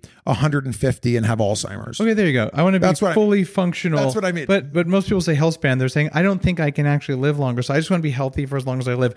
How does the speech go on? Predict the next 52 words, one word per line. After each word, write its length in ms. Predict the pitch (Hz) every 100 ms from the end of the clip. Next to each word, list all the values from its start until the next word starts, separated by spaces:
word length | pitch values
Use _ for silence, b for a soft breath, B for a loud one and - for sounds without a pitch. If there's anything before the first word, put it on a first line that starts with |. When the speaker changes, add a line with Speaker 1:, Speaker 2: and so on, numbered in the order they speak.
| -
Speaker 1:
Oh, 60 |
Speaker 2:
Like, 80 | 214
Speaker 1:
no. 40 | 196
Speaker 2:
stop 460 | 170 - 262 254
it. 320 | 262 190 127 156
Speaker 1:
That 140 | 185
Speaker 2:
Like, 100 | 214
Speaker 1:
I 40 | 294
Speaker 2:
just 160 | 311
live 260 | 240 302 254
way 200 | 269 277
longer 340 | 247 254 247
and 200 | 262 240
be 80 | 233
healthy 220 | 226 233
the 100 | 226
whole 140 | 226 233
time 260 | 226 233
and 100 | 214
screw 260 | 208 - 254
that 160 | 226 185
noise. 320 | 160 113 -
Speaker 1:
That's 240 | 190 185
Speaker 2:
All 40 | 208
Speaker 1:
what 100 | 156
Speaker 2:
right. 60 |
Speaker 1:
I 20 | 135
mean. 240 | 117 92
Speaker 2:
All 80 | 147
right, 120 | 143
Speaker 1:
I 60 | 135
Speaker 2:
there 80 | 190
Speaker 1:
mean 80 | 196
Speaker 2:
we 60 |
go. 40 | 175
Speaker 1:
extending 540 | - - 190 170 160
health 240 | 147 156
span 320 | - 156 143 139
and 100 | 131
extending 460 | 123 - 151 139
lifespan 600 | 131 151 139 - 131 123 117
so 100 | 143
that 140 | 123
the 80 | 110
health 180 | 151 147
span 240 | 156 131
matches 200 | 139 143
Speaker 2:
All 40 |
right. 140 | 113 127
Speaker 1:
the 80 | 143
extended 320 | - 143 131
lifespan, 560 | 131 120 - 131 127